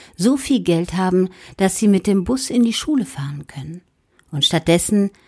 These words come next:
jeden Tag eine Stunde dorthin laufen. Darum geht es in diesem Podcast. Dazu habe ich einen Gast eingeladen,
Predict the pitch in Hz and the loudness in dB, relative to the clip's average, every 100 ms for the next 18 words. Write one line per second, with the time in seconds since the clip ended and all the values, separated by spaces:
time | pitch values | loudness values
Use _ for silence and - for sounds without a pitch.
0 | _ _ 175 214 240 - 254 165 - 151 | _ _ 0 2 0 -2 -6 -6 -6 -6
1 | 156 - 175 175 175 170 - 196 165 143 | -4 -2 0 0 -2 -6 -4 -4 -4 -8
2 | - - 151 _ _ _ _ _ _ _ | -14 -18 -18 _ _ _ _ _ _ _
3 | _ _ _ - 226 269 262 240 240 220 | _ _ _ 0 4 6 6 4 0 2
4 | 208 196 208 220 - 156 - 139 147 - | 2 2 -2 -4 -4 -14 -12 -12 -12 -14
5 | - - _ _ _ _ _ _ _ _ | -20 -20 _ _ _ _ _ _ _ _
6 | _ _ - 131 - 160 160 - 160 160 | _ _ -8 -4 0 0 0 2 4 4
7 | 165 202 - - 202 196 196 185 190 190 | 2 -4 -4 -2 0 0 0 0 0 0